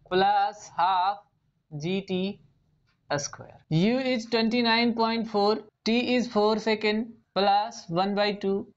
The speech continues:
It is minus nine point eight and T is four square. Okay, so what happened? Four four the sixteen, one carry, four nine the thirty-six, one thirty-seven, three carry,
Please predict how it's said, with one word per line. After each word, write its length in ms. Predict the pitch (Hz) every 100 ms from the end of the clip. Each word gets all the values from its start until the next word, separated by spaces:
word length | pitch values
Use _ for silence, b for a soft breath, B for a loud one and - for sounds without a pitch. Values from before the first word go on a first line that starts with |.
| -
It 140 | 196
is 140 | 233
minus 460 | 226 220 214 226 226
nine 280 | 226 220 220
point 300 | 220 220 208
eight 380 | 196 202 214 - _ - - _ _ -
and 340 | 190 226 233
T 240 | 233 233 240
is 140 | 220
four 320 | 196 214 220
square. 500 | 214 - 139 117 113 - _
Okay, 340 | 175 - 277 233 _
so 220 | - 220
what 200 | 226 247
happened? 360 | 240 208 220 277 _ _ _ _
Four 200 | 214 240
four 160 | 233 233
the 140 | 240
sixteen, 400 | 233 - 226 233
one 160 | 220 214
carry, 460 | 214 208 220 262 _ _
four 220 | 202 220
nine 260 | 233 226 226
the 240 | 220 220 233 -
thirty-six, 480 | - 180 226 226 233
one 200 | 220 226
thirty-seven, 760 | 214 208 220 226 220 214 226 233 _ _ -
three 200 | 180 208
carry, 460 | 226 233 214 240